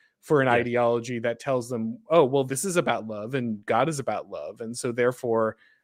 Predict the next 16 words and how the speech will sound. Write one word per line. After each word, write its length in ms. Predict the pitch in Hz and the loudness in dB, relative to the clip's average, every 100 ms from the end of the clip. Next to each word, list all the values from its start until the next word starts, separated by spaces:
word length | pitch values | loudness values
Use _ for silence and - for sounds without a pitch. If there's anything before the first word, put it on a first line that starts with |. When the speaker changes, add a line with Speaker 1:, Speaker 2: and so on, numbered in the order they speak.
| - | -6
Speaker 1:
these 220 | 139 135 | -2 0
are 80 | 127 | 0
the 80 | 120 | 0
same 280 | 147 123 113 | 0 0 2
thing, 240 | 170 110 | 0 0
right? 200 | 101 113 | -4 -4
It's 340 | 113 117 113 - | -4 -6 -6 -2
so 140 | 131 | 0
easy 240 | 127 120 | 0 -2
to 80 | 113 | -6
conflate 540 | - 113 - 156 98 - | -8 -10 0 0 0 -6
when, 260 | 120 113 127 | -6 -6 -4
when 160 | 120 | -2
you've 160 | 113 113 | -2 -4
completely 400 | 117 110 139 110 | -10 -6 -4 -4
removed 580 | 113 113 135 120 104 | -2 2 2 2 -2